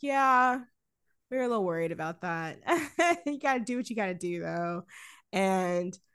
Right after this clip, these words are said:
this movie was untitled for a lot of it, so I don't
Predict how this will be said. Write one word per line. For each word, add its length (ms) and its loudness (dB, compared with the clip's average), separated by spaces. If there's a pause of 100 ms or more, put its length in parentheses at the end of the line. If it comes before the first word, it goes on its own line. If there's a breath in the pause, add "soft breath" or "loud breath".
(320)
this 320 0
movie 240 6
was 120 4
untitled 720 4 (360)
for 140 2
a 100 4
lot 240 8
of 80 -2
it, 220 -2
so 120 -2 (100)
I 140 6
don't 140 4